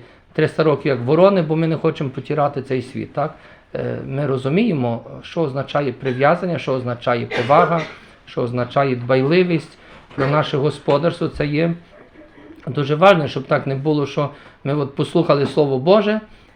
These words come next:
прийшли до хати і там, не знаю, чоловік каже до жінки: "Все, я вже навернувся, я вже живу для Царства Божого, мені не треба твоя корова, свиня, давай собі їсти,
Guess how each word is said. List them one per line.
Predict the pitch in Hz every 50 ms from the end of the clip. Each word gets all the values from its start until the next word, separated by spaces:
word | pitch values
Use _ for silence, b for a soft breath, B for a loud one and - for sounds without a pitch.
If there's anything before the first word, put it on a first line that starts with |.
| b
прийшли | - 156 135 - 170 147
до | 135 139 123
хати | - 185 196 208 196 202 - 175 170
і | 156 147 139 147 143 131
там, | - 139 131 127
не | 127 131
знаю, | 123 156 131 123 123 120
чоловік | - 151 139 143 143 139
каже | - 160 151 151 127
до | 147 135
жінки: | 139 156 156 135 - 147
"Все, | - - - 151 135 113 117 -
я | 127 139 156
вже | 165 143 143 143
навернувся, | 131 127 117 131 135 160 190 208 202 - - 165
я | 156 151
вже | 151 139 143 127
живу | 143 147 151 147
для | 143 143 131
Царства | - 165 147 127 - - 147
Божого, | 127 135 170 185 185 180 180 185 180 175 175 B B B B B
мені | 151 156 156 151
не | 151 143
треба | - 151 147 139 -
твоя | - 143 135 127
корова, | 113 - 165 156 165 170 170 165 139
свиня, | - - 151 151 160 165
давай | 156 156 156 160 147
собі | - - 143 135 131
їсти, | 139 170 180 175 - - 175 175